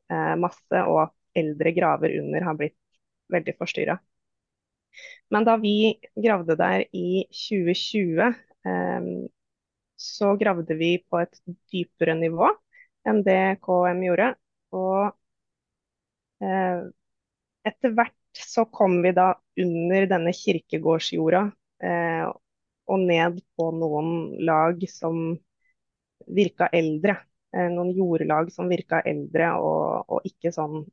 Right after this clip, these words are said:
løs og omrota. Og i disse jordlagene da, og til og med helt ned på, eh, på berget, altså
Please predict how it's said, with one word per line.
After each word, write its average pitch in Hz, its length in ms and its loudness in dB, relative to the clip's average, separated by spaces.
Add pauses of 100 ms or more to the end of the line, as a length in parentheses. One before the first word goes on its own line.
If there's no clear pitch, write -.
(140)
løs 160 640 -2
og 170 160 0
omrota. 151 640 -2 (600)
Og - 240 2
i 185 400 0 (160)
disse 190 480 -4
jordlagene 165 640 2
da, 180 140 4
og 165 100 -2
til 170 160 -2
og 165 60 -4
med 175 100 -2
helt - 640 -2 (100)
ned 165 480 0 (720)
på, 170 320 4 (240)
eh, - 380 -6 (420)
på 175 60 -4 (100)
berget, 156 560 -2
altså 170 400 -4